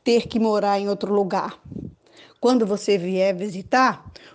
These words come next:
com certeza vai ser bem-vindo, porque nós, os manezinhos, amamos receber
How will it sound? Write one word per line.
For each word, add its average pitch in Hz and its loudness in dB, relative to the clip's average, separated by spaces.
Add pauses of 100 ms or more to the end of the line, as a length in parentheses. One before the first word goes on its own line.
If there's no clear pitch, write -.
(200)
com 392 4
certeza 247 0
vai 214 2
ser 202 -4
bem-vindo, 196 0 (260)
porque 214 0
nós, 220 2
os 196 -6
manezinhos, 196 -4
amamos 254 4
receber 196 0